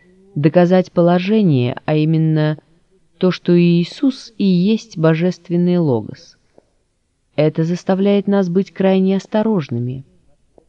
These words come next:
Но следует ли по этой первой странице отвергать всю книгу и усматривать подлог в четырнадцатом стихе, где автор заявляет, что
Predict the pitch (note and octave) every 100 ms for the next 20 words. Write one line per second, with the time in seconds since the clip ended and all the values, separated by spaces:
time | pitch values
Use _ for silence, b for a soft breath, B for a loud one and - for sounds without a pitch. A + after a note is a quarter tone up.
0 | _ _ _ _ - D3+ E3 A#3 A3+ F#3
1 | D#3+ D#3+ - E3 E3+ D#3 D#3 - E3 D3+
2 | D3 - D3+ F3+ A3+ - - A#3 - E3+
3 | D#3+ D#3+ F3 F3+ - - D3+ - F#3 G#3+
4 | G#3+ G#3 b b b b _ _ G#3+ G#3+
5 | A#3+ B3+ B3+ A#3+ A#3 - A3 G3 E3+ F3
6 | F#3+ - - - D#3+ D#3+ D#3 E3+ - -
7 | E3 - - E3 - A#2 B2+ - _ _
8 | _ _ _ _ _ _ - D3+ E3 F3
9 | D#3+ E3 D#3+ D#3+ E3+ F3+ G#3+ F#3 - -
10 | F3+ F3+ E3+